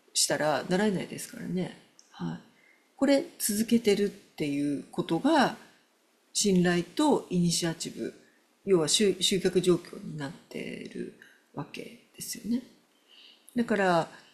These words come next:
あの、続けるって、まあ、難しいといえば難しいんですけれども、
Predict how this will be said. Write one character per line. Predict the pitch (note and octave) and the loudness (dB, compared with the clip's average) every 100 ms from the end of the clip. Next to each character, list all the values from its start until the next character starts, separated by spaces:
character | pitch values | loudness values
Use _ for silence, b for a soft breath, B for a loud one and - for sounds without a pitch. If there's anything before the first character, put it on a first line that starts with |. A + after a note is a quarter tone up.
| B - | B -6
あ | F#3+ | 0
の、 | F3 E3+ E3+ E3 D#3+ D#3 D3+ - - | 0 0 0 -2 -2 -4 -4 -6 -4
続 | - A#3 D#4 | 0 2 2
け | - E4+ | 2 4
る | E4+ | 4
っ | |
て、 | - - E3+ F#3 D#3 - - _ _ _ _ _ _ _ _ _ _ _ | 0 -4 0 0 -2 -6 -16 _ _ _ _ _ _ _ _ _ _ _
ま | F3 F3+ F3+ F3+ E3+ D3 C#3+ C#2 - | 2 4 4 4 2 0 0 -2 -6
あ、 | - _ _ _ _ | -14 _ _ _ _
難 | G#3 G#3 G3+ A3 | 4 6 6 4
し | A#3 E4+ G4 - | 4 4 4 6
い | F#4+ | 6
と | G3 | 6
い | |
え | E3 | 6
ば | D#3 | 2
難 | D#3 E3 G#3 | -2 -2 0
し | G#3 | 2
い | |
ん | F#3 | 2
で | C#3+ | -2
す | - | -8
け | - | -10
れ | D#3+ | -8
ど | D#3+ | -4
も、 | E3 F#3+ F3 - | 2 4 4 0